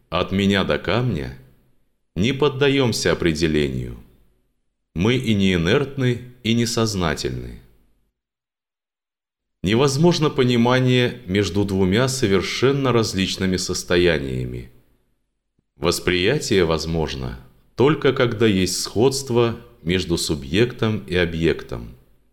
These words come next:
Определение того, что не может быть определено, и чье существование вообще находится под вопросом, такие как "инертно"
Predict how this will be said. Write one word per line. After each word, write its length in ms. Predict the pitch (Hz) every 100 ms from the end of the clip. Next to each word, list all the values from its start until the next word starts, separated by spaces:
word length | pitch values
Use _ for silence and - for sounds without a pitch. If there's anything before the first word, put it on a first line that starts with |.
| _ _ _ _ _ _ _ _ _ _ _ _ _ _ _ _ -
Определение 760 | 87 104 110 117 147 165 156
того, 720 | 147 127 127 110 76 - - -
что 280 | - 104
не 120 | 104 107
может 340 | 127 117 110
быть 300 | 104 107 -
определено, 840 | - 87 87 80 82 78 82 120 127 - - - _ _ _ _ _ _
и 120 | 85
чье 260 | 95 117 139
существование 1080 | 135 127 127 117 - 110 107 120 120 120 113
вообще 460 | 104 107 - 135
находится 640 | 117 98 92 85 82 - 76
под 180 | 78
вопросом, 800 | 73 71 - 104 131 - 64 62 - - _ _ _ _ _ _ _ _ _
такие 420 | - 90 - 131 123
как 360 | 123 117 -
"инертно" 800 | 107 104 117 127 - 73 64 64